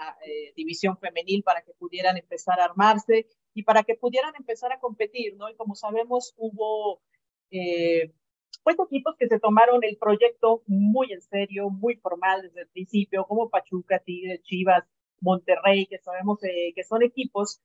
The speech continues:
que desde el principio planearon cómo ser competitivos y son equipos que están, eh, por supuesto, arriba en la tabla general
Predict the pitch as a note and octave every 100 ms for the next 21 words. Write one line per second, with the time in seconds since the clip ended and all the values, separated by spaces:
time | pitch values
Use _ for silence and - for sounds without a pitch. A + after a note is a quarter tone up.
0 | _ B3 A#3+ A#3+ C4 C4 C4+ C4+ D#4 D#4+
1 | D#4 D4+ A3 G#3 A#3 C4+ C#4+ D4 - -
2 | B3+ B3+ B3+ - - - G#3 G#3 F#3+ -
3 | E3+ F#3 - B3 C#4 - C4+ B3+ D#4+ D#4
4 | D#4 D#4 A#3+ A#3 _ _ - G#3 - A3+
5 | A#3 - G3 F#3 F#3 F#3 G3 G#3+ G#3 G3+
6 | F#3+ G3+ F#3+ F3 E3 F#3+ G3 - - F3
7 | F#3+